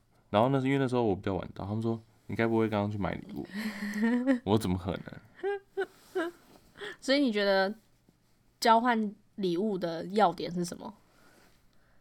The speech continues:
Speaker 1: 就是看你那个场子，男生多还是女生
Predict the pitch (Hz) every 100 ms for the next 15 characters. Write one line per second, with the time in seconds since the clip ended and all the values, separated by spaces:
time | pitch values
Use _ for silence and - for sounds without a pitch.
0 | _ _ _ - 101 98 120 104 95 101
1 | 95 - 87 - 85 90 - - _ -
2 | 95 104 107 104 95 95 92 - -